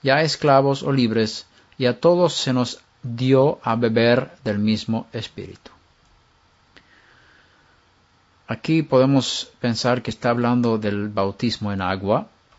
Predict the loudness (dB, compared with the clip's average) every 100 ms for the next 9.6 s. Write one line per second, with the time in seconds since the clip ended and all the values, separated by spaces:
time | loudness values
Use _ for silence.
0 | _ _ _ _ _ _ -10 -2 -2 2
1 | 0 0 -2 0 0 -2 -2 -2 -2 -2
2 | -2 -2 -4 -8 _ _ _ -12 -6 -4
3 | -4 -6 -6 -6 -2 -4 -4 -6 0 2
4 | 2 0 -2 -4 -2 -2 -6 -14 -14 _
5 | -20 _ _ _ -14 -10 -10 -10 -12 -8
6 | -4 -4 -4 -6 -2 -4 -4 -4 -4 -4
7 | -6 -8 -2 -2 0 -2 -2 -4 -8 -10
8 | -12 -10 -8 -10 -10 -10 -10 -10 -12 -12
9 | -10 -8 -8 -6 -8 -8